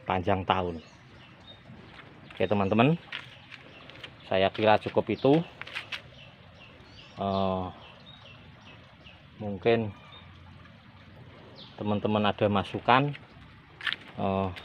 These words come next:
silahkan di tinggalkan di kolom komentar.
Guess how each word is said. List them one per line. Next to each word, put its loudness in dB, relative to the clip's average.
silahkan 4
di 4
tinggalkan 6
di 0
kolom 6
komentar. 0